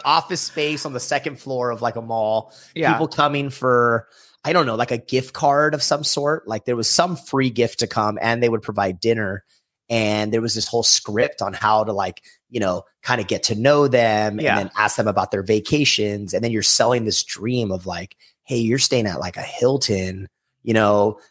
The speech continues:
Speaker 1: "but imagine if you bought this, you could be at the Marriott in Hawaii
Speaker 2: Yeah.
Speaker 1: over and over again," or whatever. I don't even remember what brand it was. I only lasted one month.
Speaker 2: Okay.
Speaker 1: Um, I was, like, <laughs> pretty damn terrible. Never made a sale.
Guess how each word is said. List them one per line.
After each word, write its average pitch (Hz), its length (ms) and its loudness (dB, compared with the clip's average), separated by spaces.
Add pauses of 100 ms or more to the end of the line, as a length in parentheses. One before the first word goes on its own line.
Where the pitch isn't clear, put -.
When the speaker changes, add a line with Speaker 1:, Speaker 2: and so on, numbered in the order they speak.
(120)
Speaker 1:
"but 117 100 4
imagine 123 580 2
if 110 100 -4
you 135 80 0
bought 110 260 2
this, 139 280 4
you 127 80 -4
could 127 120 -4
be 104 80 -2
at - 120 -6
the 104 60 -10
Marriott 110 640 2
in 101 300 -4
Hawaii 110 720 0
Speaker 2:
Yeah. 113 260 -8
Speaker 1:
over 117 200 0
and 110 80 0
over 104 220 0
again," 98 280 -4
or 92 120 -8
whatever. 113 380 0
I 120 60 2
don't 131 100 2
even 107 100 -4
remember 101 180 -10
what 104 200 -8
brand 98 320 -10
it - 80 -16
was. - 260 -12
I 123 160 4
only 156 220 2
lasted 113 440 0
one 110 260 -4
month. 101 280 -10 (420)
Speaker 2:
Okay. 151 160 -6
Speaker 1:
Um, 104 320 -2 (280)
I 123 120 0
was, 123 220 -2
like, 117 260 0
<laughs> 202 100 -10
pretty 330 240 4
damn 147 280 2
terrible. 123 360 2
Never 147 360 2
made 143 200 2
a 131 40 2
sale. 120 500 -2